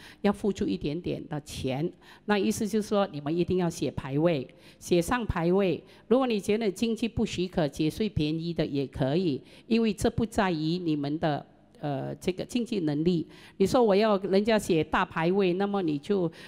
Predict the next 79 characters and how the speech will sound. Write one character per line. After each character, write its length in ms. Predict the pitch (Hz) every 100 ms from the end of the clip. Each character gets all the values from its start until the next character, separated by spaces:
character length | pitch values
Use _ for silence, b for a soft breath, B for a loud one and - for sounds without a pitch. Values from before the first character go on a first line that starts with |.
| B
我 120 | 160
的 80 | 165
祖 220 | 180 156
先 220 | 151 208 208
来 120 | 180
可 140 | -
以 80 | 170
做 160 | - 170
大 180 | 185 180
牌 200 | - 160
位， 160 | 175
当 160 | 165 180
然 80 | 165
是 160 | -
最 220 | 175 196 165
好 320 | - 135 143
啦。 180 | 160 160
那 80 | 254
么 100 | 277
我 100 | 180
祖 200 | - 180
先 260 | 240 240
呐， 160 | 233 214
你 100 | 180
都 120 | 196
没 100 | 214
有 80 | 196
留 100 | 175
给 120 | 175 170
我 140 | 160
财 240 | - 143
富， 180 | 160 185
我 80 | 147
没 140 | 139
有 80 | 170
办 180 | - 160
法 160 | - 120
跟 140 | 143
你 80 | 123
出 180 | - 160
这 140 | 156
么 100 | 151
多， 200 | - 147 B B -
我 100 | 170
给 160 | 180
你 140 | 202 165
一 100 | 175
个 80 | -
牌 260 | - 151
屋 180 | 170 185
好 200 | 120 131
吗？ 260 | 131 117 117 B B B
啊， 100 | 196
有 120 | 202
牌 240 | - 180 226
屋 120 | 233
住 200 | 262 214
就 120 | 220
好 220 | 165 143
咯。 300 | 151 175 175 B B B -
啊， 200 | 143 151
要 160 | 226
bungalow 580 | 190 196 185 196 214 196
的 140 | 185
当 180 | 175 202
然 220 | 190 170 175
是 160 | -
最 240 | 180 202 175
好 260 | 151 139
咯， 160 | 156 175
但 140 | 208
是 120 | 202
没 140 | 202 208
有 140 | 180
bungalow 380 | 165 170 185 190
住 140 | 226
没 160 | 220 392
关 180 | 392 381
系， 240 | - 359